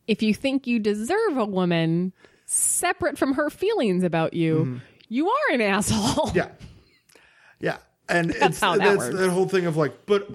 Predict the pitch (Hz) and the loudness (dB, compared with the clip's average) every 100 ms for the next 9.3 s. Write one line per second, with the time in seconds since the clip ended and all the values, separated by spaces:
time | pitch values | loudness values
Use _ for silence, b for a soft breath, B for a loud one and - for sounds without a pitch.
0 | - 190 208 208 214 - 170 185 190 185 | 0 2 4 2 0 -2 0 2 2 2
1 | 180 170 220 220 165 170 165 165 220 233 | 2 0 2 0 2 0 0 0 0 0
2 | 135 113 b b b - 165 170 185 175 | -2 -8 b b b 0 0 2 2 2
3 | 160 165 156 151 - 185 190 170 165 143 | 2 0 0 -2 0 2 2 2 0 -2
4 | 147 139 127 135 131 _ b b b 190 | -4 -6 -4 -6 -8 _ b b b 2
5 | 220 196 160 - 151 143 127 143 - 139 | 4 4 2 0 0 0 -2 -4 0 0
6 | 135 120 107 131 127 117 123 120 120 117 | 0 -2 -2 -6 -6 -6 -4 -2 -2 -2
7 | 120 113 123 117 127 117 B - 143 185 | -4 -4 -6 -4 -6 -6 B 0 2 2
8 | 233 170 110 98 101 92 101 107 156 - | 0 -2 -6 -6 -6 -6 -8 -6 -8 -2
9 | 254 247 160 | 2 4 2